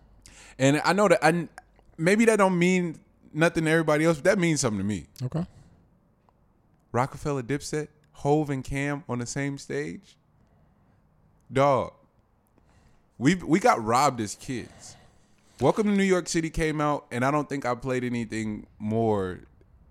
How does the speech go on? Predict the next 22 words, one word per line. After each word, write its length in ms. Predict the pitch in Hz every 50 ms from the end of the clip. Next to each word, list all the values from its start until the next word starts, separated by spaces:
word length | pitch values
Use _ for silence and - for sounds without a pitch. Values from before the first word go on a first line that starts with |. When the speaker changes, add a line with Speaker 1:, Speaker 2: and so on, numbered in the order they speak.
| - _ _ _ _ _ _ _ - -
Speaker 1:
in 280 | 127 127 120 113 113
one 200 | 117 123 123 120
sitting 400 | 113 - 135 123 123 120 110 107
than 180 | 104 104 101 101
that 280 | 101 104 104 - -
song. 380 | - - 123 117 110 98 - 107 104
Like, 160 | 107 107 -
Come 180 | - 156 156 135
Home 200 | 139 147 160 160
With 100 | 139 147
Me 140 | 156 151
is 100 | 135 117
a 60 | 104 90
dope 260 | 92 107 123 120 -
album, 380 | 117 123 135 139 147 151 147 _ _ _ _ _ _ - -
but 160 | - 98 - -
that 280 | 120 127 127 - _ -
moment 600 | 104 110 120 123 127 131 139 139 131 - - 110
that 220 | 120 123 - -
song 300 | - - 127 127 131 131
comes 200 | 127 135 131 131
on, 320 | 135 139 139 143 143 139